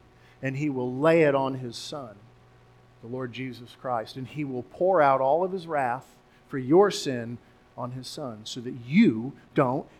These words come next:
have to bear God's wrath. And then, then he will take the perfect righteousness of his son and apply it to you.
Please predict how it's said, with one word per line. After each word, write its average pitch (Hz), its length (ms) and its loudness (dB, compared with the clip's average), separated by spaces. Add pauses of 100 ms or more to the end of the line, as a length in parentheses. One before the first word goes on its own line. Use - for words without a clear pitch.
have 131 320 0
to 123 140 -8 (300)
bear 160 300 2
God's 104 400 -8
wrath. 95 400 -12 (180)
And 190 400 8
then, 240 580 12 (680)
then 226 460 12
he 226 200 6
will 226 280 6
take 220 600 8 (280)
the 180 100 8
perfect 285 680 6
righteousness 208 840 6
of 202 160 4
his 170 280 0
son 185 600 8 (220)
and 165 140 6
apply 185 400 4
it 151 180 0
to - 120 -6
you. 139 380 -4